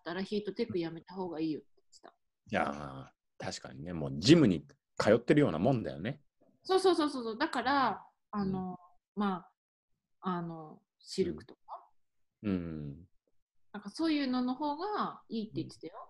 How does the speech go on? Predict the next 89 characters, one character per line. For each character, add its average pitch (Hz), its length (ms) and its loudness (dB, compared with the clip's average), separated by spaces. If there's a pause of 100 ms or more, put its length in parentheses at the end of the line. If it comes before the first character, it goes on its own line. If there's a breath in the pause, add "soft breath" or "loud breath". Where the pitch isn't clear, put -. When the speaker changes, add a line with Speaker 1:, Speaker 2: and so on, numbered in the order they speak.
Speaker 2:
う 196 40 -2
ん。 190 40 0
Speaker 1:
青 180 100 -2
森 170 260 -4
の 139 100 -16
人 - 220 -18
が。 - 100 -20 (800)
Speaker 2:
シ - 300 -6
ル 76 120 -4
ク - 180 -16
か。 67 380 -12 (120)
ま 76 120 -8
あ、 - 20 -8
そ - 160 -4
れ 113 80 2
も 127 120 2
日 101 160 2
本 147 180 4
国 180 260 -2
内 147 100 0
で 80 160 -6
作 - 180 -2
っ - 20 -2
て 73 460 -6
ね。 131 260 -2 (440)
い 87 100 -2
や、 85 100 6
Speaker 1:
そ 82 40 2
う 78 40 -2
そ - 0 -
う。 - 0 -
Speaker 2:
で 85 60 -2
も 82 80 -2
そ - 120 -8
う - 20 2
い - 40 6
う - 20 6
の 104 220 6
は 101 40 10
回 127 100 10
り 151 80 6
回 156 200 6
っ 156 40 -2
て、 147 460 0 (120)
や 92 100 0
っ - 60 -6
ぱ 147 80 6
り 104 140 6
略 85 240 0
奪 104 240 4
し - 100 -4
て - 100 4
る 104 80 2
か 90 140 -8
ら、 87 200 -4
ま 110 120 6
あ、 110 40 6
シ 143 160 0
ル 165 120 8
ク 110 100 2
は、 87 200 4 (160)
Speaker 1:
<laughs> - 160 -4
ち 311 100 6
ょ - 20 10
っ - 40 8 (240)
と - 160 0
待 233 200 -2
っ - 240 8
て 165 80 10
よ。 - 0 -
Speaker 2:
<laughs> - 0 -
だ - 80 -2
か - 60 -16 (180)
ら、 139 160 12
い 110 60 12
や、 110 140 12
俺 139 220 12
の 233 140 12
答 226 300 12
え 120 40 12
は、 101 320 10 (320)
Speaker 1:
そ - 80 8
の 139 40 12
方 - 0 -
が - 0 -
さ、 277 80 10
Speaker 2:
く - 0 -
す - 160 12
ん-、 190 80 10